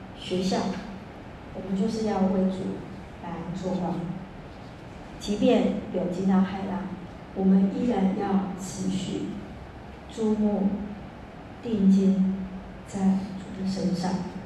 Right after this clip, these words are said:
愿主来帮助我们每一位年轻人，善用恩赐，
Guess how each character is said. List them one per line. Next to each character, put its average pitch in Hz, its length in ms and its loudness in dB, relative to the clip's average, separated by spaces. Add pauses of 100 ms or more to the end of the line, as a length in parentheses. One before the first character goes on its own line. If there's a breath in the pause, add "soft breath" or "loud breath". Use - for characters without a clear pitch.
(720)
愿 294 200 8
主 208 100 4
来 190 140 8
帮 214 240 6
助 220 80 4
我 196 120 4
们 180 380 2 (200)
每 185 140 4
一 - 20 6
位 202 220 6
年 180 260 4
轻 190 260 6
人， - 180 4 (880)
善 214 240 2
用 196 200 8
恩 190 180 6
赐， 190 340 0